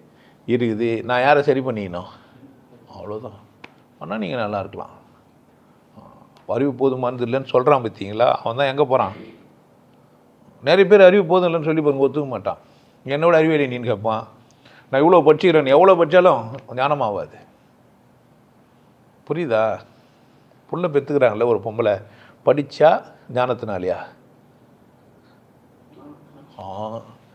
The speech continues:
படிச்சவ ஒப்புத்துக்க மாட்டா. ஏன்னா, அவளுக்கு சொல்லி கொடுத்துட்டாங்க, "நீ கற்புக்கரசியாயிரு, கணவனுக்கே தொண்டு செய், செக்கு மேலேயே ஏறி நின்னுக்கோ, சுத்தினே இருந்தா ஒரு நாள் வந்துரும், அரச மரத்தை சுத்துன்னு, ப-, புளிய மரத்தை சுத்து, பழ மரத்தை சுத்து, ஏதோ சுத்தின்னு கிடப்பா. எப்ப புள்ள பெத்துப்பா?"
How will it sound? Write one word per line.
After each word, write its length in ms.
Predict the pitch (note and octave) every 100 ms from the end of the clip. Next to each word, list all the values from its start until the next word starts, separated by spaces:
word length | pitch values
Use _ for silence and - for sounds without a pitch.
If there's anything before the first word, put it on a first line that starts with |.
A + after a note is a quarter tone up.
| _ _ _
படிச்சவ 360 | - D3+ C#3+ D3
ஒப்புத்துக்க 300 | B2+ B2+ C#3 A#2+
மாட்டா. 260 | G#2 - - - _ -
ஏன்னா, 260 | A#2+ C3
அவளுக்கு 380 | C#3+ D3 A#2+ G#2+
சொல்லி 180 | C#3 C#3+
கொடுத்துட்டாங்க, 440 | C3 G#2+ G#2 G2 -
"நீ 100 | A2+
கற்புக்கரசியாயிரு, 1160 | B2 A#2 C3+ A#2 A2 - G#2+ G2 G2 G2+ G#2 - _ _ _ _ _
கணவனுக்கே 600 | - B2+ C#3 B2 B2+ B2+
தொண்டு 280 | A#2 G#2+ G2
செய், 480 | - F#2+ G2 F#2+ -
செக்கு 340 | - D#3+ - E3+
மேலேயே 340 | D3 C3+ C3+
ஏறி 260 | B2+ A#2+ A2+
நின்னுக்கோ, 480 | A2 G2+ G#2 G#2+ - - - -
சுத்தினே 380 | D#3 D#3+ E3+ F3+
இருந்தா 240 | F#3 D#3 E3
ஒரு 120 | C#3
நாள் 260 | C#3+ C3
வந்துரும், 440 | C3 B2 A#2 A#2 G2+ - - -
அரச 220 | - C3 E3
மரத்தை 260 | C#3 A#2 A2+
சுத்துன்னு, 540 | G2+ A#2 A2 G2+ - _ _ _ -
ப-, 140 | A#2+
புளிய 240 | A2 D#3 D#3
மரத்தை 240 | C#3 A#2
சுத்து, 240 | A2 A2 C3
பழ 180 | C3
மரத்தை 280 | C#3 B2+ B2
சுத்து, 120 | A2 C3+
ஏதோ 140 | F#3+
சுத்தின்னு 360 | G3+ F3+ F3+ C#3+
கிடப்பா. 320 | A2+ G2 -
எப்ப 260 | C#3+ D#3+
புள்ள 140 | G#3 E3+
பெத்துப்பா?" 480 | D3 A2+ G2+ G2